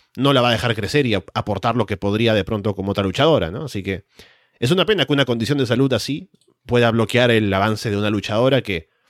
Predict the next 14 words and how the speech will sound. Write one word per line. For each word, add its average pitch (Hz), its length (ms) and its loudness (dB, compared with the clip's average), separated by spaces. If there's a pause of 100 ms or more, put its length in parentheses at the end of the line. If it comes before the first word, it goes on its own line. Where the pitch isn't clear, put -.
(400)
más 185 460 -2
o 175 60 0
menos 214 580 -2 (120)
sea 139 460 0
de 107 100 -2
pronto 131 340 -2
de 107 80 2
las 98 160 -4
más 151 220 0
o 123 60 2
menos 131 220 0
importantes 117 440 -4
del 101 120 -6
roster. 127 460 -6